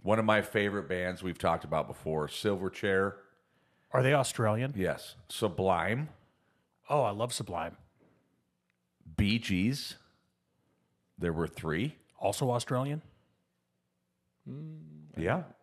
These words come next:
Speaker 3: I don't know.
Speaker 1: Oh, hundred percent. W-, d-, that
Speaker 3: Oh.
Speaker 1: was on the podcast, Ruck. Come
Speaker 3: Dude,
Speaker 1: on.
Speaker 3: it's just, it's
Speaker 1: We
Speaker 3: out
Speaker 1: had, our
Speaker 3: of my
Speaker 1: last
Speaker 3: brain.
Speaker 1: podcast was Australian <laughs> band.
Speaker 3: Dude, that was so long ago. I have no
Speaker 1: Um,
Speaker 3: idea.
Speaker 1: Crosby, Stills, Nash.
Speaker 2: Not young.
Speaker 1: Yes.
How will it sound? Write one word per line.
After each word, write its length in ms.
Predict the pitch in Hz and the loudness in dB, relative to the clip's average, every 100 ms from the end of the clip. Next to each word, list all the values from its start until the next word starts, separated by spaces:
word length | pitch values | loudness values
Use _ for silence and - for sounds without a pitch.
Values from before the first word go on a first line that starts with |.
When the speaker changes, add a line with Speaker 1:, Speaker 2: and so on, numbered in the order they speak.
| - | -14
Speaker 3:
I 40 | |
don't 140 | 107 | -12
know. 100 | 117 135 | -8 4
Speaker 1:
Oh, 160 | 123 | 6
hundred 220 | 101 113 | 6 2
percent. 220 | 104 107 - | 0 -6 -10
W-, 160 | 143 | -10
d-, 140 | - 143 | -4 2
that 40 | 143 | 2
Speaker 3:
Oh. 20 | |
Speaker 1:
was 120 | 165 | 4
on 140 | 180 175 | 4 4
the 80 | 165 | 4
podcast, 580 | 190 196 196 165 113 110 | 4 2 2 0 0 2
Ruck. 320 | 131 185 - | 2 2 -2
Come 140 | - | -2
Speaker 3:
Dude, 120 | 156 | 2
Speaker 1:
on. 260 | 190 233 113 | 4 4 2
Speaker 3:
it's 120 | 107 | -2
just, 180 | - 117 - - - | -2 -2 -4 -6 -2
it's 80 | |
Speaker 1:
We 120 | 202 254 | 4 10
Speaker 3:
out 140 | 117 | 12
Speaker 1:
had, 60 | 131 | 12
our 80 | 180 | 12
Speaker 3:
of 60 | |
my 60 | - | 12
Speaker 1:
last 160 | 208 226 | 10 10
Speaker 3:
brain. 180 | 214 | 8
Speaker 1:
podcast 580 | - 202 220 196 170 160 | 6 6 4 4 2 2
was 200 | 156 143 | -2 0
Australian 880 | 104 143 - 151 156 180 196 180 147 | 4 4 4 0 2 2 4 2 2
<laughs> 80 | 160 | -4
band. 400 | - - 104 - | 0 -2 0 -2
Speaker 3:
Dude, 200 | - 117 | 2 4
that 180 | 104 139 | 8 10
was 140 | 156 127 | 8 6
so 340 | - 107 101 | 4 4 4
long 320 | 104 95 98 | 4 2 0
ago. 340 | 110 123 139 143 | 0 2 2 2
I 80 | 104 | 4
have 320 | 104 110 101 | 8 10 8
no 60 | 95 | 4
Speaker 1:
Um, 40 | |
Speaker 3:
idea. 400 | 92 82 76 - - | 0 -2 -6 -8 -10
Speaker 1:
Crosby, 680 | - 104 104 117 120 127 120 | -2 4 6 4 2 0 0
Stills, 560 | - - 104 104 101 95 | -2 2 4 6 4 0
Nash. 640 | 90 87 78 98 - - | 0 2 0 -2 -6 -4
Speaker 2:
Not 420 | 143 127 120 147 | 2 6 6 6
young. 320 | 143 120 135 151 - - _ _ - | 4 4 4 -2 -10 -18 _ _ -12
Speaker 1:
Yes. 440 | 87 73 - - | -8 -8 -8 -18